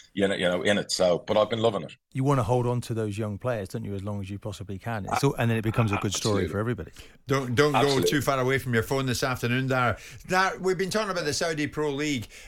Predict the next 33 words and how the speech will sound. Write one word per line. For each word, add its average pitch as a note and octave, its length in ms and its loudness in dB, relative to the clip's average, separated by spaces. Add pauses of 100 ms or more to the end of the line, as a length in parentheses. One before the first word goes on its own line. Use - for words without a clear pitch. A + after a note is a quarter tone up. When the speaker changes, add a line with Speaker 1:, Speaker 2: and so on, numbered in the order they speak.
Speaker 3:
Uh, C3 300 0
the C3+ 120 -2
latest F#3 400 -2
here E3 220 0
is, B2 220 0 (260)
uh, C3 240 -2
the B2+ 160 -2
Saudi D3+ 240 0
Pro C#3+ 220 2
League, C3+ 440 -2 (240)
uh, B2+ 60 -2
remain, D3 460 -2 (180)
quotes, D#3+ 320 -4 (140)
"intent" F#3 920 -2 (420)
on D#3+ 260 2
bidding D3 340 0
for D3 140 0
Mo D3 160 0
Salah C3+ 640 -2 (180)
at B2+ 140 0
some C#3+ 220 -2
stage C3 300 0
in B2 40 -4
the A#2 80 -2
proceedings A#2+ 460 -2
today A#2 180 -2
before G#2+ 260 -2
the G#2 100 -2
deadline. G#2 380 -2 (380)
Um, C3 380 -2
here's G3 220 0
the F3+ 60 0
thing, D#3 240 -2